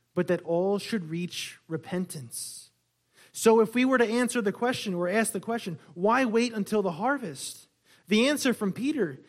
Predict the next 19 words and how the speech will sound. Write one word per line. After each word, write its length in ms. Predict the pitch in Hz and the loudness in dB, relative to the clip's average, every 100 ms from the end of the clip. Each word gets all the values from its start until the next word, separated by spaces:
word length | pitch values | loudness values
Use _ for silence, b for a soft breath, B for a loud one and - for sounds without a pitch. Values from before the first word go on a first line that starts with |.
| B | B
is 120 | B 202 | B 2
that 160 | 240 | 2
the 100 | 226 | 2
Lord 640 | 185 170 262 269 190 196 190 B | 2 0 2 4 4 2 -4 B
is 160 | 202 196 | -2 -2
still 360 | - 233 285 | 0 0 0
saving 600 | 269 - - 277 233 202 | 0 -2 -2 0 0 -2
his 180 | 190 208 | -2 0
elect. 640 | 262 254 277 220 - - - _ _ _ _ _ _ _ _ _ b b | 0 -2 -6 -10 -14 -20 -20 _ _ _ _ _ _ _ _ _ b b
The 120 | 220 | 0
sons 420 | - 254 294 277 | 2 4 4 2
of 80 | 254 | 0
the 80 | 226 | -2
kingdom 500 | 269 294 247 190 139 - b b | -2 0 0 -2 -6 -14 b b
have 180 | b 226 | b 2
not 340 | 240 285 240 196 | 4 2 0 -4
reached 300 | 277 269 - | -6 -4 0
their 160 | 254 | 0
fullness. 920 | 208 277 320 302 202 113 - - - | 0 -6 -6 -6 -8 -10 -14 -16 -20